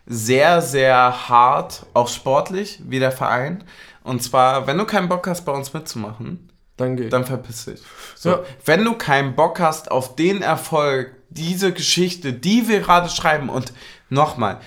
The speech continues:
Speaker 1: führt euch vor Augen, was wir in den letzten drei Jahren alles gemacht haben. Jedes Jahr, jedes verfickte Jahr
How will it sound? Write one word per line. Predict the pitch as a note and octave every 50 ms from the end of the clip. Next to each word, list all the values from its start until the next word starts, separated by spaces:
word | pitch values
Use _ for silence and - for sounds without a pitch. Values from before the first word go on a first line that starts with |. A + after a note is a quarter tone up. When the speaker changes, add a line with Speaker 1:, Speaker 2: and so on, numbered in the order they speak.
| - _ _
Speaker 1:
führt | - - - F#3 G3 F#3+
euch | E3+ F3+ F3 -
vor | - E3+ E3 -
Augen, | - C#3 D3+ D3+ D3+ D#3+ D#3 - - - - - _
was | - A2+ A#2+ C3+ D#3+ F3 - - -
wir | F3+ F#3 F#3+ F3+ -
in | - E3+ E3+
den | D#3+ D3+ C#3 C3 A#2+
letzten | B2 D3 F3 G#3+ - - - - - A3 A3+ A3+ G#3+
drei | F3 F3+ C#3 C3+ C#3+ D#3+
Jahren | F3+ F3+ F3+ E3 D3 C#3+ C3+ C3 C3 C3+ C#3+ C#3+ -
alles | - C3 C3 C3 C3 C3 C3
gemacht | - C#3 B2+ B2 A#2+ A#2 - -
haben. | A#2 G#2 - - - - - -
Jedes | C3 B2 B2 D3+ F#3+ A3 A#3+ B3 G#3 B3+ B3+ B3 - - - - - - - -
Jahr, | B2 B2 B2 C#3 C3 A#2+ A#2 G#2 G2 G2+ - - - - -
jedes | B2 B2+ D#3+ G#3 B3 A#3 B3+ B3+ B3+
verfickte | - - - D#3 C3 - - - - - A#3+ C4 B3+ B3+ - - - B3
Jahr | A3 G3+ F3+ D#3+ C#3+ B2+ A#2+ A2+ A#2 B2+ -